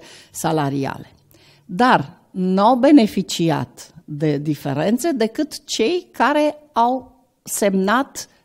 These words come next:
pentru, uh, darea în judecată a Ministerului Educației.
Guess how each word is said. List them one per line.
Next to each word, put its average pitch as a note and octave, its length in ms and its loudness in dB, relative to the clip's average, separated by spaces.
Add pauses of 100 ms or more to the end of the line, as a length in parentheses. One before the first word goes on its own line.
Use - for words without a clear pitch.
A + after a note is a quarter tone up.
(100)
pentru, A3+ 580 -2
uh, F3+ 100 -4 (260)
darea G3+ 280 2
în F3 80 0
judecată E3 640 -4
a E3 160 -6
Ministerului E3 640 -4
Educației. - 760 -10